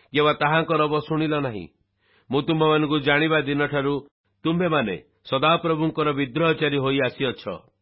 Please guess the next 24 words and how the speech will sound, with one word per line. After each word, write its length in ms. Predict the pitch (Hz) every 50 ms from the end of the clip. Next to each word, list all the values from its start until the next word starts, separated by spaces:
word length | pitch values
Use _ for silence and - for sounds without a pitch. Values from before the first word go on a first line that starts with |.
| _ _ _ _ _ _ _ _ _ _ _ _ _ -
ଏହି 220 | 117 139 156 160
ରୂପେ 320 | 156 151 151 151 151 156 151
ମୋହର 480 | 143 139 135 143 147 143 139 139 135 - - _ _ _ -
ମୁହଁ 220 | 113 127 143 160 160
ମାଡ଼ି 220 | 156 156 151 151
ପଡ଼ିବାର 460 | 147 - 139 139 143 139 143 139 139
ଚାଳିଶ 480 | 135 135 - 135 131 147 156 160 147 127
ଦିନ 180 | 120 147 139 139 135 135 135
ଓ 120 | - 127 131
ଚାଳିଶ 480 | 127 - 139 135 143 151 143 - -
ରାତ୍ରି 460 | 131 131 127 - - 131 107 78 73 _ _ _ _ _ _ -
ମୁଁ 140 | 127 143 139
ସଦାପ୍ରଭୁଙ୍କ 640 | - 143 131 143 147 151 151 156 147 147 147 - 139 131
ସମ୍ମୁଖରେ 680 | 123 - 135 131 139 139 127 139 135 127 127 127 117 - - _ - -
ମୁହଁ 240 | 117 139 143 143
ମାଡ଼ି 240 | 139 135 131 127 131
ପଡ଼ି 260 | 127 - 127 123 127
ରହିଲି। 400 | 123 120 113 113 117 107 101 90 80 _ _ _ _ _ _ _ _ _ _ _ _ _ _ -
କାରଣ 140 | 127 143
ସଦାପ୍ରଭୁ 560 | 143 - 143 147 170 175 170 180 180 170 165 160
ତୁମ୍ଭମାନଙ୍କୁ 640 | 165 165 160 156 160 165 170 170 165 160 131 151
ବିନାଶ 420 | 135 143 147 151 160 175 165 -
କରିବାକୁ 380 | - 165 156 151 143 143 139 135
କହିଥିଲେ। 500 | - - 120 120 120 - 123 104 92 85